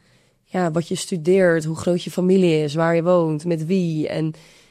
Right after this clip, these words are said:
eh, die vragenlijst geeft eigenlijk heel erg weer van, ja, hoe, wie jij bent als persoon en misschien wel wat jou vormt.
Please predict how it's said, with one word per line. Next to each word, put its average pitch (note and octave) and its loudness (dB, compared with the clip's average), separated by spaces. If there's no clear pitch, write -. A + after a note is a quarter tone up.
eh, D#3+ -2
die E3+ 0
vragenlijst F3 0
geeft D#3+ -6
eigenlijk E3 -4
heel D#3+ -2
erg E3+ -2
weer D#3+ 0
van, D#3+ 0
ja, F3 0
hoe, D#3 -2
wie D3+ -4
jij D#3 2
bent D#3 -2
als D#3 -6
persoon E3 0
en D3+ -4
misschien D#3 -6
wel D#3 -4
wat D#3 -4
jou D#3 -2
vormt. D#3+ -2